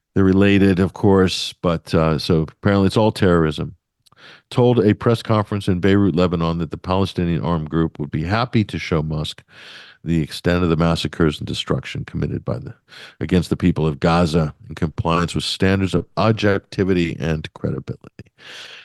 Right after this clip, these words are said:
So asked by a user to comment on the invitation, Musk replied, "It seems a bit dangerous there right now."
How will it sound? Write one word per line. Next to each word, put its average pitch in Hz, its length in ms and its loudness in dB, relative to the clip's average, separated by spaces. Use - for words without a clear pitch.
So - 220 0
asked 113 340 -2
by 104 140 2
a 92 80 4
user 113 760 4
to 95 120 -4
comment 110 420 0
on 95 160 -2
the 98 120 2
invitation, 92 640 0
Musk 90 240 -2
replied, 90 380 0
"It 80 100 -2
seems 101 240 0
a 101 40 0
bit 95 180 2
dangerous 101 520 2
there 73 220 -2
right 67 240 -6
now." 50 140 -14